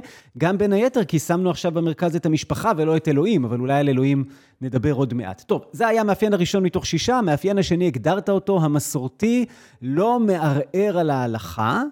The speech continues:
אך בוחר את מקומו האישי מולה. אם אני בוחר את מקומי האישי מול ההלכה, איך אני לא מערער עליה? אז בוא נסביר את זה.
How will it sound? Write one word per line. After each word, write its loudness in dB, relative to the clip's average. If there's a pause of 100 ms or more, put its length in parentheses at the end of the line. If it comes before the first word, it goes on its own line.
(680)
אך -2
בוחר 0
את -2
מקומו 0
האישי 0
מולה. 0 (300)
אם 0
אני 2
בוחר 0
את -2
מקומי -4
האישי -2
מול 0
ההלכה, 2
איך 2
אני 2
לא 2
מערער 0
עליה? 2
אז -2
בוא 0
נסביר 0
את -8
זה. -20